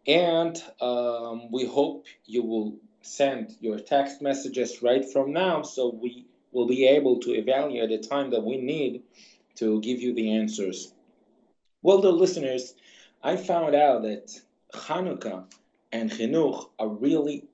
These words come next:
equals in many, many, many things. And let's start with the, um, explanation of the concept of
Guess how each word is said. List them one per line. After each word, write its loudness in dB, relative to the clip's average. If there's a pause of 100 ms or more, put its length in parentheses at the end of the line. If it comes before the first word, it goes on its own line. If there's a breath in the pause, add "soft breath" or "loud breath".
equals -2
in 2
many, 2
many, -2
many -2
things. -16 (800 loud breath)
And 6
let's 6
start 4 (120)
with -2
the, 4
um, -2 (1400)
explanation 0
of 0
the -2
concept -4
of 0